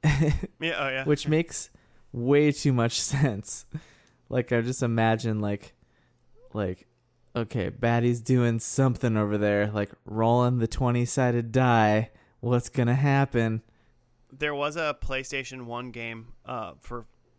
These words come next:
Speaker 2: Power Rangers Time Force also, by the way.
Speaker 1: P S one, nice.
Speaker 2: Yeah. So,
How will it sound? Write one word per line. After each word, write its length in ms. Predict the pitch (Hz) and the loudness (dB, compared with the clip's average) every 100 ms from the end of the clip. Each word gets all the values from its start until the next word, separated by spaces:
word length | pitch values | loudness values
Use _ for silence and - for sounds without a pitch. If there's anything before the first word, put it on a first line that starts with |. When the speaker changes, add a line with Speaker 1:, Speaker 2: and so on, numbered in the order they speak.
| - | -8
Speaker 2:
Power 260 | 123 120 | -6 -6
Rangers 280 | 110 110 107 | -10 -16 -16
Time 240 | - 110 | -14 -16
Force 480 | 113 - 85 - - - | -14 -16 -16 -18 -20 -20
also, 460 | 107 - 73 117 - - | -16 -16 -16 -20 -20 -20
by 140 | - | -18
the 80 | - | -18
way. 240 | - - - | -18 -20 -18
Speaker 1:
P 160 | - 123 | -8 -6
S 140 | 123 | -6
one, 580 | - 50 50 - 117 98 - | -12 -18 -12 -10 -8 -10 -14
nice. 520 | 113 120 110 - - _ _ _ _ - | -12 -12 -14 -18 -20 _ _ _ _ -20
Speaker 2:
Yeah. 140 | - - _ _ _ | -20 -20 _ _ _
So, 180 | - | -20